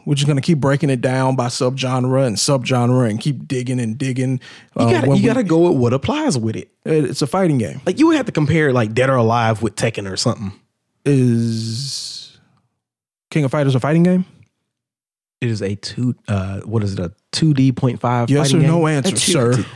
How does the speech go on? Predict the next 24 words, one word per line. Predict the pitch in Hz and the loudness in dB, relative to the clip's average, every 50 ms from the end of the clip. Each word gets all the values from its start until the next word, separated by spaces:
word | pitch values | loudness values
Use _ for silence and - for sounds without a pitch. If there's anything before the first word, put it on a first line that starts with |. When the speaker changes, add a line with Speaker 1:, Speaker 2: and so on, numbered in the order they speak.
| - - | -4 -4
Speaker 2:
it's | - - 104 - | -2 0 0 0
a | 220 | 0
Speaker 3:
two | - - 208 135 | 0 0 2 2
D | 123 120 | 2 2
point | 196 190 175 - | 2 0 0 0
five. | 180 170 175 | 0 0 2
Speaker 2:
No, | 233 | 2
no, | 302 294 | 2 4
no, | 277 302 | 2 2
'cause | - 175 156 151 | 2 2 2 2
this | 294 262 | 2 2
is | 226 - | 0 0
the | - | 2
most | 139 143 143 131 113 | 2 2 2 2 0
Speaker 1:
Yeah. | 147 143 | 0 2
Speaker 2:
complex | 151 160 151 - 135 143 143 143 | 2 0 0 0 0 0 0 -2
question | - - 247 320 - - 143 160 | -2 0 0 0 0 0 0 0
Speaker 1:
Yes | 185 208 208 220 | 0 2 2 2
Speaker 2:
right | 175 | 2
Speaker 1:
or | 175 | 2
no | 180 190 185 190 | 2 2 2 2
Speaker 2:
here. | 190 190 | 2 2
Speaker 1:
answer, | 185 - - 139 123 | 0 0 0 -2 -2
sir. | - - 151 131 139 151 | 0 0 2 2 2 2